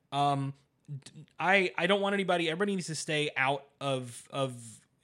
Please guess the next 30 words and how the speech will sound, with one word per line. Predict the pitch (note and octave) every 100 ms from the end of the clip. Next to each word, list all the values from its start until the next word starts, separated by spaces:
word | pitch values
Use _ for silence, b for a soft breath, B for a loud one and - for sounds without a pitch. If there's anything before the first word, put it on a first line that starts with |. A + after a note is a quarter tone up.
| D3+ -
as | D3+ D3
much | E3 D3+
as |
you | E3
can | D3 D3+ D3+ C3+
of | -
picking | D3+ C#3+ C#3
fights | C#3 C#3 -
in | B2+
her | C3
mentions, | C3+ C3 C#3 B2+
'cause | B2+
she | -
doesn't | C#3+ C#3 C#3
need, | C3+ B2+ b b b
none | C#3+ G3+
of |
these | A#3 -
people | G3 D#3+
need | E3+ E3+
any | D3+ D3+
more | D3 C3+
drama | B2 C#3 C#3 C3
going | C3 C3
on | B2 A#2+ A#2
in | B2 A#2+
their, | A#2 A#2 -
their | A#2+
Twitter | - F#3+
comments. | C3+ A#2+ A2+ - -